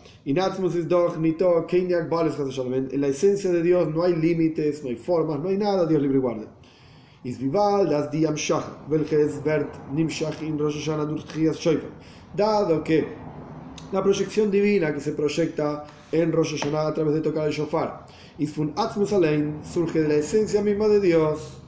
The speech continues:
"is in dem amsh-, in der amshach hanit shaychus cheshbonois", en esta proyección entonces viene de la esencia misma de Dios, no hay cálculos y no hay cuentas, "un sie hot nit keine bagre-, bagrenutzen,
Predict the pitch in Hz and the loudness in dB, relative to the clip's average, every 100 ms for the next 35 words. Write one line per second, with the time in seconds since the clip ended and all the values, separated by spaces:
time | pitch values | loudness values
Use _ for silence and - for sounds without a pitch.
0 | - - - - 131 143 143 180 208 185 | -20 -20 -14 -10 -6 -4 0 2 2 0
1 | 170 - 196 147 147 180 165 180 175 165 | -4 -4 -4 -2 0 0 -2 -2 -2 -2
2 | 165 190 - - 190 190 180 160 127 120 | -2 -2 -4 -4 -2 -4 -6 -4 -4 0
3 | 180 175 170 156 - - - - 156 180 | 0 2 0 -4 -6 -18 -18 -4 0 0
4 | 180 156 156 143 - 185 170 165 160 143 | -2 -2 -2 -2 -2 0 0 0 0 -2
5 | 135 143 147 131 123 185 170 180 175 160 | -2 0 0 0 -2 -2 0 2 2 2
6 | 147 135 127 135 - - - 196 196 165 | 4 4 2 -4 -14 -18 0 0 0 0
7 | 160 156 156 151 143 135 131 156 180 180 | 2 2 2 2 4 2 -2 -6 -4 -4
8 | - 156 156 147 147 139 131 - - - | -2 -2 0 0 -2 -2 -4 -8 -16 -20
9 | - - - 151 160 165 170 165 220 214 | -20 -14 -6 -2 2 2 2 0 -4 -4
10 | - 202 208 214 202 170 160 165 175 143 | -6 0 2 4 2 2 0 -2 0 -2
11 | 143 196 190 - 180 175 170 165 | 2 2 2 0 -2 0 -2 -4